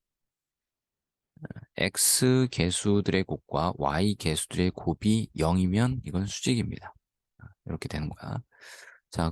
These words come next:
그 이유는, 자, 그냥 하나하나 해봅시다. 자, 정리를 해보면 얘를 마이너스 B분의 에이엑스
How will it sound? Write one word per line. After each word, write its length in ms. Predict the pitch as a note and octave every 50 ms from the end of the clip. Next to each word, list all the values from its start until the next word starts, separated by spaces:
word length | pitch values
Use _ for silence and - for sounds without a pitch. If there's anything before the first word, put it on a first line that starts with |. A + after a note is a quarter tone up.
| - _ -
그 160 | - - C#3
이유는, 600 | C3 G#2 F2+ G2 G#2+ A2+ G#2 F2 F2+ F#2+ F#2 F2+ - D#2+ D#2 - - -
자, 160 | - - - - -
그냥 140 | - -
하나하나 300 | G#2 A2 A2+ A2+ G#2+ G#2+ G#2+
해봅시다. 520 | A#2 B2 B2 C3 - - - - F2+ - - _ _ _ _ _ _ _ _ _ _ _ _ _ _ _ _ _ _ _ _ _ -
자, 60 | - F#2
정리를 360 | - G2 G#2 B2 C3+ C3+ C3+ C3
해보면 400 | C3+ C3 B2 - E2+ E2+ E2+ D#2+
얘를 420 | D#2 D2+ D#2 E2+ G2+ A#2+ C3+ C3+ _ _ _ -
마이너스 1000 | - - - - - D2 D#2 F#2 G#2+ A2+ A#2 A#2 A2+ - - - E2 E2+ F#2 F#2+ - -
B분의 920 | - - - G2 G#2 G#2 G2+ - - - D#2+ D#2 D#2 F2+ - G#2+ - - _ - -
에이엑스 960 | - D#2+ E2+ F2+ - - - - D2+ - - - - - - - C2+ - D2